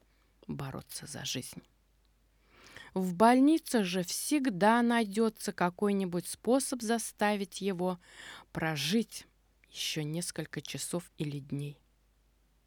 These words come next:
Хотите ли вы этого? Вот вопрос,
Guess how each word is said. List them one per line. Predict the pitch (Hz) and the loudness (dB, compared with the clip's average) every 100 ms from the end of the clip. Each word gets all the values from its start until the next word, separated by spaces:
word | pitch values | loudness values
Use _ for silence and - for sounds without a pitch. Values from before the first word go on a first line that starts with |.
| _ | _
Хотите | - 165 156 - 220 220 - | -8 -6 -6 -4 -4 -4 -4
ли | 170 156 | -4 -4
вы | 156 156 - | -4 -6 -2
этого? | 165 160 - 151 151 - _ _ _ _ _ _ _ | -4 -4 -8 -10 -10 -16 _ _ _ _ _ _ _
Вот | 143 139 175 208 214 | -10 -4 -2 0 -2
вопрос, | 175 165 - 151 147 - - | -2 -4 -4 -6 -6 -10 -14